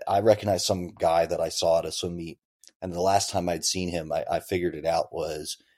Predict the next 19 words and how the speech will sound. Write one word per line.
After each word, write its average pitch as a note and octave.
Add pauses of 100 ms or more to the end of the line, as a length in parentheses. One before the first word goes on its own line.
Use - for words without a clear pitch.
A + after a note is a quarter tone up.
(200)
two A2
thousand E2+
four. D#2
So -
this A2
is G2
eighteen A2
years F#2+
later, F2+
and E2
I E2+
just E2+
saw E2
his D#2+
face, E2+
and E2+
I D#2+
was D#2
like, D#2+